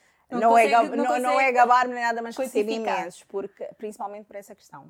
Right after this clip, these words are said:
Speaker 2: de se identificarem,
Speaker 1: Ficarem, não é? É ótimo quando há gente
Speaker 2: sentirem representados.
Speaker 1: representados.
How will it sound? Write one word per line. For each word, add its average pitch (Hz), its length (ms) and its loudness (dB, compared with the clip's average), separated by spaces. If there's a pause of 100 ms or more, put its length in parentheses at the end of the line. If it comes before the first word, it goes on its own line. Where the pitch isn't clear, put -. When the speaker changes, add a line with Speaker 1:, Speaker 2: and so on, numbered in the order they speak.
Speaker 2:
de 160 120 -20
se - 180 -20
identificarem, 196 560 -14
Speaker 1:
Ficarem, 190 420 -6
não 185 160 -10
é? 190 140 -14
É 196 80 -8
ótimo 196 320 -10
quando 196 160 -16
há 196 40 -8
gente 202 180 -4
Speaker 2:
sentirem 208 340 -6
representados. 202 1080 -6
Speaker 1:
representados. - 0 -